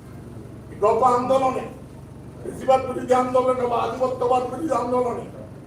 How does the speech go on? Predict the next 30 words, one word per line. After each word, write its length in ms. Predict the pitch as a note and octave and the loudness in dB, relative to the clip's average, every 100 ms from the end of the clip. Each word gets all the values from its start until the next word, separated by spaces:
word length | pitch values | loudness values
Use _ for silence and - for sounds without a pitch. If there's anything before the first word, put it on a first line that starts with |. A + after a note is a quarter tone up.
| - - - - - - | -18 -18 -18 -18 -16 2
যে 260 | G3+ A3+ A3+ - - F3 | 6 6 4 -4 -6 -4
হত্যাকাণ্ড 580 | F#3+ G#3 A#3+ A#3+ B3 | -2 -2 -2 -2 0
ঘটাইছে 500 | G#3+ A3+ A#3 - G#3+ G3 - - - | 2 4 4 2 0 -2 -6 -16 -14
under 180 | A3 A3+ A3+ | -8 -2 -2
the 60 | G3+ | -2
leadership 440 | A3+ B3 B3 B3 A#3+ | 0 -2 -2 -2 -2
of 60 | A#3 - - - - - - - - | -2 -4 -12 -18 -18 -18 -18 -18 -6
ছাত্রলীগ, 500 | A3 - F3+ G3+ F3 - - - - - G3 | -4 -2 -2 -2 -4 -8 -14 -18 -18 -8 -6
এটার 340 | - B3 B3 | 0 2 2
কারণে 320 | A#3 A3+ A3+ | 0 -2 -2
আজকে 320 | G#3 F#3+ - A3+ | -4 -4 -6 -6
আমরা 260 | - - | -6 -8
ক্ষতিগ্রস্ত 580 | - A3 - G3 F3 - D#3 | -10 -12 -4 -2 -2 -6 -12
হয়েছি। 240 | C#3+ - - | -12 -12 0
কারণ 260 | A3+ C#4+ D4+ - - - - G#3+ | 6 6 4 -2 -12 -14 -6 0
একদিকে 340 | A#3 A#3 C4+ | 0 0 0
আমাদের 340 | C4 C4 B3+ - | 0 0 -2 -4
স্বাধীনতার 480 | C4 B3+ C4+ C4+ | -4 -2 0 0
নেতৃত্ব 400 | B3+ B3 - - - | 2 0 -4 -8 -10
দিচ্ছে 240 | - - | -6 0
আওয়ামী 360 | B3 B3+ C#4 D4 | 2 2 -2 -6
লীগ, 120 | E4 - - - - - - | -6 -10 -16 -18 -18 -6 4
আর 80 | B3+ | 6
একদিকে 320 | C4 B3+ C4 | 6 4 -2
ছাত্র 360 | - C4 C#4 B3+ | 0 -2 -2 -4
সংগঠন 420 | B3 B3 B3 B3 | -4 -2 -2 -4
ছিল 100 | A#3+ | -4
বিএলএফ 540 | A#3+ A#3 B3 B3 B3 A3+ - - - - - - | -6 -2 2 4 4 2 -4 -12 -16 -18 -18 -8
বা 80 | F#3+ | -6
ইউপিএফ, 600 | F#3+ B3 B3 A#3+ B3 | -4 -4 -6 2 2